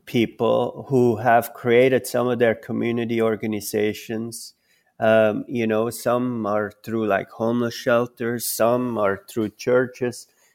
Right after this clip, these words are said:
It's really quite organized differently.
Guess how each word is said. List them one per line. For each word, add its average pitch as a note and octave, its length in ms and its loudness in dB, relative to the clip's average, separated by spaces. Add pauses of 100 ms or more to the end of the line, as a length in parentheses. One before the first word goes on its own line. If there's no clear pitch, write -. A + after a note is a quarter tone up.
(140)
It's - 260 -8
really D3 420 2 (100)
quite B2 480 2
organized A#2 640 0
differently. G#2+ 720 -2